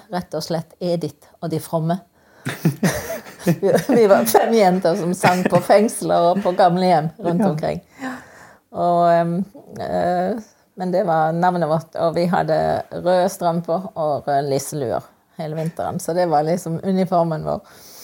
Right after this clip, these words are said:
Speaker 1: <laughs> Men, ehm, eh, i den der, eh, gjengen, vi var en stor ungdomsgjeng,
Speaker 2: Mm.
Speaker 1: og hadde forferdelig artig. Var på hytteturer og på leirer, og var,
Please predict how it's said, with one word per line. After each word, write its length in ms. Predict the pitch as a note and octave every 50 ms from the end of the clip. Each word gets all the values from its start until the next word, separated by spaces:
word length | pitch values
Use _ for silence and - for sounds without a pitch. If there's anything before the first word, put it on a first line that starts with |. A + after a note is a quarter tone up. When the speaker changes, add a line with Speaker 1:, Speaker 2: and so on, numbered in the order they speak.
| - - C#3 - - F#3+
Speaker 1:
<laughs> 640 | - - - - - - _ _ _ _ - F#3+
Men, 260 | G3 G3+ G3 G3 F#3+ F#3
ehm, 300 | F3 F3 E3+ E3 E3+ E3+ G3 G#3 G3+ - _ _ _ - - -
eh, 240 | - E3 - C3+ - - - B2 - _ _ _ -
i 160 | G#3+ A3 A3+
den 280 | A3 F#3 D3+ D#3 E3 E3
der, 240 | E3 D#3+ D#3 D#3 D#3
eh, 360 | D3 D3 D#3 D#3 D#3 D3+ - - -
gjengen, 600 | - F#3 D#3+ F3+ G#3 G#3+ G3+ F#3 D#3 C3+ B2 C#3+ E3+ F3 - -
vi 140 | E3+ E3
var 140 | D#3+ C#3+ F#2
en 100 | B2+ E3 -
stor 440 | - - - B3+ A#3+ G#3+ D3 D3+ - - - G3+ -
ungdomsgjeng, 640 | F3+ F3 F3 F3 F#3 G3+ - - D#3+ A#2 G2+ B2 D#3+ - -
Speaker 2:
Mm. 280 | C3+ B2+ B2 B2 B2+ - -
Speaker 1:
og 100 | - F3
hadde 260 | F3 - C#3+ F3 F3+
forferdelig 760 | F3 - - - - - - - - - C#4+ C4 F3+ A2+ C#2
artig. 340 | - - - _ - D#3+ F3+ - _ _ _
Var 320 | - E3 D#3 F#3 F3+ F3+ G3+
på 180 | - - E3+ F3
hytteturer 640 | F#3+ G#3 G3+ - - F#3 F#3 - - F#3+ F#3+ G3 F#3+ F#3+
og 260 | G3 F#3+ F3+ F#3 -
på 120 | - - E3+
leirer, 360 | E3 D3+ D#3+ E3 E3+ F3+ G3
og 300 | D#3 E3 E3+ D#3+ D#3 D#3+
var, 600 | D3+ D#3 E3 D3+ E3 E3+ D#3+ D#3+ D#3+ D#3 E3